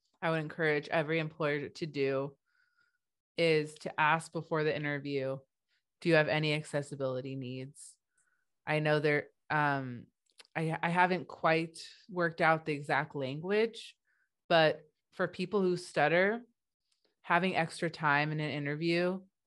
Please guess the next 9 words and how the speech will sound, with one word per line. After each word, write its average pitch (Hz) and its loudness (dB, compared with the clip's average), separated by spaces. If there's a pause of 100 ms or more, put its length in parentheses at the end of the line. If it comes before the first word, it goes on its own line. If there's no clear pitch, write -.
(120)
is 160 -6
huge. - -10 (520)
Thirty-minute 185 2
interviews 180 -2
just - -6
don't 151 -2
work 143 -4
for - -6
us. - -6